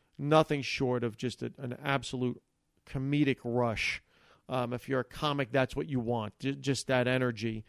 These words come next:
Um, so it's, it's been great. I'm very excited about having a year off and just spending it with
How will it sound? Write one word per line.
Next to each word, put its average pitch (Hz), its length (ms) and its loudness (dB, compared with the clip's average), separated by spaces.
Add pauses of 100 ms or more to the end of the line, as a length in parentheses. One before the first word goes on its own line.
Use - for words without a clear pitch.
(440)
Um, 117 520 2 (480)
so 151 160 8
it's, 139 140 4
it's 156 320 -2
been 190 400 8
great. 156 440 10 (280)
I'm 143 280 2 (520)
very 190 420 8
excited 160 380 6
about 139 220 4
having 135 340 0
a 131 40 0
year 135 320 4
off 131 240 6
and 127 120 -2
just 127 160 -2
spending 135 360 0
it 127 180 0
with 123 220 -2